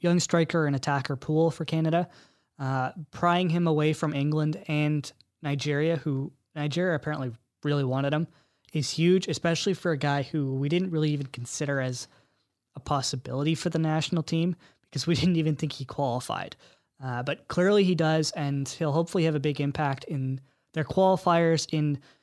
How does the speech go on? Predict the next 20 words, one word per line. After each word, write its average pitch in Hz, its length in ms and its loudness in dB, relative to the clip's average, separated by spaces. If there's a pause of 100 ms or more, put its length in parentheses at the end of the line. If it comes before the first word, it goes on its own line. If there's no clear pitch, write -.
(920)
Edmonton 254 720 4 (260)
against 190 580 2 (440)
Mexico 202 600 2
and 190 120 4
Costa 180 380 2
Rica. 165 340 2
So, 151 380 0 (1200)
you 170 80 -2
know, 160 140 2
we're 165 160 2
making 160 420 0 (580)
Mexico 165 460 0
and 160 100 2
Costa 165 360 2
Rica 170 240 0
suffer 196 340 2
a 151 80 2
little 143 220 0
bit, 156 200 0
which, - 540 -6